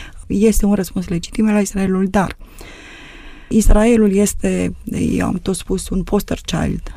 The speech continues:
al Statelor Unite, adică este aliatul cel mai de apropiat și cel mai de încredere.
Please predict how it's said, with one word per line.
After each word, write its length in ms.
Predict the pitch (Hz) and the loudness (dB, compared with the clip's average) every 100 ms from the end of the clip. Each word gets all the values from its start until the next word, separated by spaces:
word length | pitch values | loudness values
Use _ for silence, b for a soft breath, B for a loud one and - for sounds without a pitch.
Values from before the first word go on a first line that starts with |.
| - | -8
al 120 | - 175 | -6 -4
Statelor 480 | - 175 - - | -2 -2 -2 -2
Unite, 380 | - - - - | -2 -2 -4 -6
adică 260 | - 180 - | -6 -6 -4
este 260 | 175 - | -4 -2
aliatul 460 | - 175 240 226 185 | -2 0 0 0 -4
cel 180 | 180 202 | -2 -2
mai 160 | 190 | -2
de 100 | - | -4
apropiat 360 | 196 - - 190 | -6 -8 -6 -6
și 60 | - | -6
cel 100 | 190 | -8
mai 160 | 180 | -8
de 80 | 202 | -6
încredere. 600 | 190 170 - - - - | -6 -6 -8 -8 -10 -16